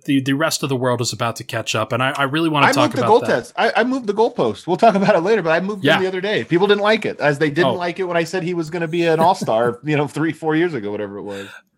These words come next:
Speaker 1: We're, we're gonna talk about that next here on Pickaxe and Roll.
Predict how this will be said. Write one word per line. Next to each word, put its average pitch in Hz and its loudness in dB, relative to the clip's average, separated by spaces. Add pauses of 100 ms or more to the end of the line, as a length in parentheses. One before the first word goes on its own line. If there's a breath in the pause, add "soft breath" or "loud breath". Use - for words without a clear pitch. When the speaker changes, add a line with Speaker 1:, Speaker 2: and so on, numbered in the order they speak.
Speaker 1:
We're, 151 2
we're 170 2
gonna 202 0
talk 156 0
about 139 0
that 123 2
next 120 -4
here 123 0
on 110 -4
Pickaxe 110 -6
and 101 -8
Roll. 98 -10